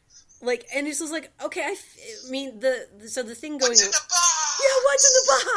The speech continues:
Speaker 1: box? <laughs> Then Kevin Spacey shows up for no reason. Um, 'cause I know that this movie was cut down significantly. Like, it's got a three-hour-plus runtime in reality, I think.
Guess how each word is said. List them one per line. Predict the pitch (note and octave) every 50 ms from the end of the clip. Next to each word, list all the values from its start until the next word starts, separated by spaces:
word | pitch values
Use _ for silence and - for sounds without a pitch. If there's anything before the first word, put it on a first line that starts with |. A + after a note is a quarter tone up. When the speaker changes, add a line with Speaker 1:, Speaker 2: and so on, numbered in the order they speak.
| E4
Speaker 1:
box? | C#4+ B3+ B3 A#3+ A#3+ _ - - - - - - F#4 G#4+ - C#5 C5 - - - G#4+ - - - G#4 -
<laughs> |
Then | D4 C#4 C4+ C4
Kevin | - D#4+ C4 A#3+ A#3+
Spacey | A3+ - - - A#3+ A3 A3 - F#3+ F3
shows | - - E3+ E3 D#3 D#3
up | C#3+ - _
for | D#3 D#3
no | D#3+ D#3
reason. | D3+ D3+ D3 C#3 C#3 - - - C3 - - - B2+ - - - - - - _ - - _ -
Um, | A#3 A3 A3+ A3+ G3+ F3+ F3+ - - _ _ _ _ _ _ _ -
'cause | D4 A#3
I | C4 C4
know | C4 B3+ C4 C#4 D4 D4+
that | C#4 C4+
this | G#3+ A#3+ A3 -
movie | A3 G#3 G#3 F#3 G3
was | F3+ F#3 F3
cut | - - G3 F3+ D3+
down | D3+ E3 D#3 D#3 D#3+
significantly. | - D#3+ D3+ D#3+ D3+ D3 D#3 D3+ - C#3+ C#3 C#3+ C#3+
Like, | C#3+ C#3+ D3 D3
it's | - - -
got | - - G#3+ A3 B3
a | A3+ F3+
three-hour-plus | F3 - - _ _ _ _ F#3 F3 F#3 G3+ G#3+ A3+ A3+ G#3+ G#3 F#3 E3 F3 F3+ F3 E3+ E3+ D#3+ D#3+ - - - F3+ D#3 D#3 - -
runtime | - D#3 C#3+ D3 D3+ D#3 - - B2+ - C3 C3+ C3+ C3+
in | - E3 D3+ C#3+ C#3+
reality, | C#3+ D3 B2+ B2+ C3+ A#2+ - - B2+ - - A#1
I | -
think. | - _ - G2+ - _ - - _